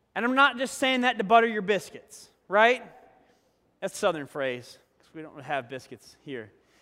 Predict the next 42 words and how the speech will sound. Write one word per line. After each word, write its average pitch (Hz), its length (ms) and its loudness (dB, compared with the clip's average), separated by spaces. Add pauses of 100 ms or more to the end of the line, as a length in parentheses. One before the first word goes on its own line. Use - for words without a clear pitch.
(140)
Um, 220 400 4
but 247 480 6
I'm 240 80 0
not 294 160 2
just 294 200 -2
saying 294 300 8
that, 226 440 4 (480)
you 254 100 -4
know, 254 180 4 (240)
but, 269 140 6
but, 247 200 6
but 269 120 2
it's 269 160 -2
true. 285 600 2 (560)
I've 254 160 6
seen 359 220 2
the 330 80 4
way 311 160 10
that 285 120 0
so 320 200 4
many 330 220 2
of 285 40 -2
you 277 120 -2
guys 277 260 8
have 269 140 -2
sought 269 240 4
to 262 200 -2
own 254 600 2 (480)
parts 277 320 6
of 254 80 -4
this 233 180 -6
church. - 580 -4 (500)
You 277 160 2
wanted 311 280 6
to 254 60 -4
carry 294 640 6
this 190 320 -6
with 254 200 -4
us. 196 220 -2
You've 262 160 -2
been 277 160 -2
praying 294 720 2